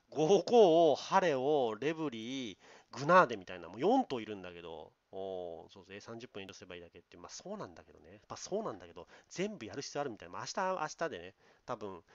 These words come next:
んー、なんとかできないこともないと思うから。おー、まあ、じゃあ今日は、あれか、レブリーやっとくか。多分時間ギリギリかな。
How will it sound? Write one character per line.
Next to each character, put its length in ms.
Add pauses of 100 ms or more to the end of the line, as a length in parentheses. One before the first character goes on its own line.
(300)
ん 280
ー、 20
な 100
ん 40
と 80
か 60
で 100
き 120
な 60
い 20
こ 80
と 60
も 80
な 100
い 40
と 80
思 120
う 40
か 120
ら。 260
お 580
ー、 60
ま 60
あ、 40
じ 120
ゃ 20
あ 80
今 100
日 40
は、 160 (460)
あ 40
れ 60
か、 180
レ 100
ブ 80
リ 40
ー 40
や 40
っ 20
と 140
く 40
か。 120
多 120
分 100
時 120
間 220
ギ 100
リ 80
ギ 60
リ 60
か 100
な。 120